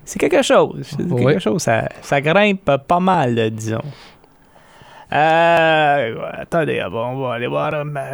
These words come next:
Speaker 1: Raquel Rodriguez a battu Chelsea Green.
Speaker 2: Mhm.
Speaker 1: Ça.
Speaker 2: M'attends-, ça, ça me, je
Speaker 1: Hein.
Speaker 2: m'attendais à ça.
Speaker 1: Ben, tout le monde s'en attendait.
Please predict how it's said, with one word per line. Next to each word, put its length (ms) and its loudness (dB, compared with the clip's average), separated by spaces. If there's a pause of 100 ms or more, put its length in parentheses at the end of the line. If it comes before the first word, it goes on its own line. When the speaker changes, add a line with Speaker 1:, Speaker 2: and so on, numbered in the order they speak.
(160)
Speaker 1:
Raquel 720 4 (120)
Rodriguez 800 4
a 60 4
battu 360 0
Chelsea 380 4
Green. 440 4 (880)
Speaker 2:
Mhm. 460 0
Speaker 1:
Ça. 240 2 (920)
Speaker 2:
M'attends-, 340 0
ça, 180 2
ça 180 2
me, 160 0
je 260 -10 (800)
Speaker 1:
Hein. 120 0
Speaker 2:
m'attendais 320 4
à 100 4
ça. 160 0 (160)
Speaker 1:
Ben, 260 0
tout 80 -2
le 60 2
monde 260 0
s'en 120 -2
attendait. 520 0